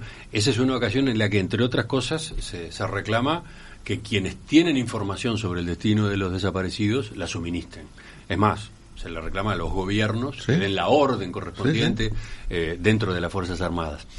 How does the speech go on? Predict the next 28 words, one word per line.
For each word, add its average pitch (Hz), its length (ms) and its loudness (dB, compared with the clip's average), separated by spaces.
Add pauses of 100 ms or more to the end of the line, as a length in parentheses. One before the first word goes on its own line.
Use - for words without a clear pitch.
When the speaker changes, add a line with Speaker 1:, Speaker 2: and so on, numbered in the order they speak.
(280)
Speaker 1:
Entonces, 104 560 4 (640)
¿qué 143 100 6
es 143 60 10
lo 143 100 6
que 127 80 2
ha 131 60 6
ocurrido 123 340 4
hasta 107 160 4
ahora? 98 380 4
Militares 110 720 4
que 123 80 2
hayan 101 520 2
salido 104 640 4 (440)
a 95 80 0
confesar 98 420 2
delitos 110 480 2 (440)
o 98 140 4
aportar 98 400 4
información 107 760 0
son 131 300 -2
pocos, 78 420 -4
¿no? 135 220 0
De, 90 260 -2
de 90 140 2
hecho, 113 180 4
son 107 140 2
muy 98 160 0
pocos. 127 480 0